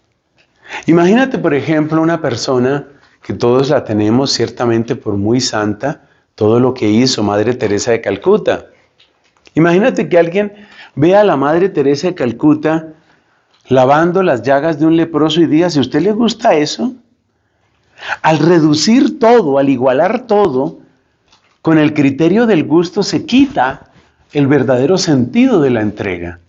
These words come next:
Y se da el mismo valor a cualquier decisión humana,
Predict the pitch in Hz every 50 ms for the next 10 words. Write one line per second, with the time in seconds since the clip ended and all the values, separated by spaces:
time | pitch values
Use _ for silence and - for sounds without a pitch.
0 | _ _ _ _ _ _ _ _ _ _ _ _ _ _ _ _ _ _ _ _
1 | _ _ _ _ _ _ _ _ _ _ _ _ _ _ _ _ _ _ _ _
2 | - 175 175 165 170 - 185 165 156 156 156 156 - - - - 127 151 180 180
3 | 156 139 - 147 139 127 127 147 170 180 190 226 254 220 208 175 147 139 160 190
4 | - - 143 - - 143 123 - - 147 147 151 151 190 190 185 - 175 - -
5 | 156 139 143 160 165 156 131 117 120 151 214 240 - - _